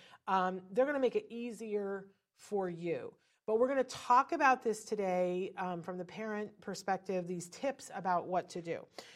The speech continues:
So let's start with tip number one, which I think is vital, important, critical. What other words can I find? Get me a thesaurus. Um, that we need to start when the child is ready.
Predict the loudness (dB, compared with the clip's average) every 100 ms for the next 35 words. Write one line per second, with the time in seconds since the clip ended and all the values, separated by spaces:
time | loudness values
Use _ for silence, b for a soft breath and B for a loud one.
0 | B 6 10 10 6 0 2 2 4 4
1 | 0 0 -2 -2 -4 -4 -2 -2 -2 -4
2 | -6 -2 0 0 -2 -4 -4 -6 -6 -4
3 | -4 -6 -12 -6 0 2 4 4 2 -2
4 | -10 -6 -6 -6 -8 -8 -4 -4 -2 -2
5 | 2 4 4 2 -2 B B 0 2 2
6 | 0 0 -2 -4 -8 -8 -6 -8 -8 -10
7 | -10 -6 -8 -6 -8 -6 -8 -10 -16 b
8 | b b b 4 6 4 2 2 2 0
9 | -2 -2 -6 -8 -2 0 0 0 -4 -4
10 | 2 6 6 4 -2 -4 -6 -6 -2 0
11 | 0 0 -4 -8 -4 -4 -4 -12 -12 -8
12 | -6 -8 -12